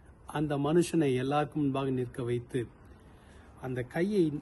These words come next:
"உன் கையை நீட்டு" என்றார். அவன் நீட்டினான், அது மறு கையை போல்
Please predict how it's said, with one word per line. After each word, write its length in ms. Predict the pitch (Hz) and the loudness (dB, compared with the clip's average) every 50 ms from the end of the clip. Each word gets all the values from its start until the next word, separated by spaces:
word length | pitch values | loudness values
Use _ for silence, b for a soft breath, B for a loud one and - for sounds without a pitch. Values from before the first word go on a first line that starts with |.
| - - | -6 -4
"உன் 160 | 143 139 120 | -4 -4 -2
கையை 280 | - 180 196 214 190 | -2 0 2 2 4
நீட்டு" 380 | 165 151 151 165 170 - - 147 | 4 4 4 4 2 2 0 -2
என்றார். 360 | 135 123 120 120 127 151 - - | -2 -2 -2 -4 -4 -6 -6 -6
அவன் 360 | - 135 135 127 123 120 123 123 | -4 -2 -2 -2 -2 -2 -2 0
நீட்டினான், 520 | 139 160 170 160 - - 151 131 120 110 104 - - - - - - - - | 2 2 0 0 -2 -4 -4 -2 -4 -4 -8 -10 -14 -18 -18 -18 -20 -14 -10
அது 160 | - 147 127 | -8 -6 -4
மறு 260 | 135 135 147 160 190 185 | -2 0 0 0 -2 -2
கையை 260 | - 165 156 151 143 | 0 0 2 2 0
போல் 220 | 143 - 165 156 | -2 -2 -4 -4